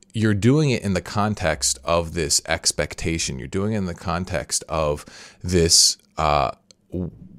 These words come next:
put together machine that is designed to move you from point A to point B. And this makes a lot of sense for people who are actually in the military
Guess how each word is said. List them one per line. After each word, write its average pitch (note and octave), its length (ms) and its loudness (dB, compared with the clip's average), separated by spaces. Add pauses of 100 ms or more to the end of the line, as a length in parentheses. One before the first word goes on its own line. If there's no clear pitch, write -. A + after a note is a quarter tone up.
(220)
put - 240 2
together F2+ 600 2 (500)
machine F2+ 800 0 (220)
that F2 140 2
is F2+ 140 2
designed F#2+ 380 2
to F#2 60 -2
move G2+ 360 2
you G2 140 2
from E2+ 200 -2
point G#2 300 -2
A F2+ 300 -2 (240)
to - 60 -14
point - 360 -6
B. - 240 -6 (320)
And G2+ 80 0
this D3+ 140 4
makes G3+ 180 2
a E3+ 60 0
lot C#3+ 160 2
of - 40 -4
sense E3+ 520 2
for - 120 -12
people G#2+ 300 -4
who G2+ 100 -4
are F2 120 2
actually F#2 420 0
in F#2+ 140 2
the D#2 60 2
military D2+ 600 -2